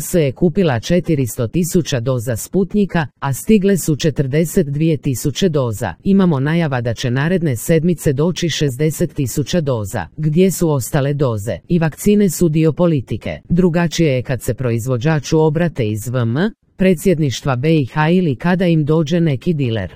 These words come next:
Naravno da će prije u susret izaći državnoj instituciji nego dileru, rekla je za N jednu televiziju Aleksandra Pandurević iz S D S A Srpske demokratske stranke. Unosnije su javne nabavke.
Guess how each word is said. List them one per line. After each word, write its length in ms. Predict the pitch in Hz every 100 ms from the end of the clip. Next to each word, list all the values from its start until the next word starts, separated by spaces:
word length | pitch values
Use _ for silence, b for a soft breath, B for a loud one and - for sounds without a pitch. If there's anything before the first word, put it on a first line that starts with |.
| -
Naravno 520 | 185 170 175 156 139
da 140 | 120
će 160 | 110 123
prije 280 | 143 175 156
u 100 | 113
susret 580 | - 175 151 160 156 156
izaći 460 | 156 175 - 139
državnoj 560 | 127 151 131 135 123 101
instituciji 760 | 101 - 113 143 143 - 135
nego 280 | 113 113 110
dileru, 480 | 110 165 208 180 160 -
rekla 360 | 160 185 170 175
je 120 | 135
za 140 | 139
N 180 | 147 160
jednu 300 | 160 160 175
televiziju 640 | 147 143 127 180 160 156
Aleksandra 720 | 110 113 110 - 165 175 165 151
Pandurević 760 | 131 127 151 185 185 143 -
iz 100 | 117
S 180 | - - 180
D 160 | 151 165
S 160 | -
A 200 | 180 170
Srpske 540 | 156 - 165 - - 151
demokratske 720 | 160 156 117 135 135 - 139
stranke. 600 | - 139 123 98 101 78 -
Unosnije 560 | 202 196 196 - 185
su 180 | 131 151
javne 380 | 147 131 131 156
nabavke. 600 | 151 110 117 98 - 78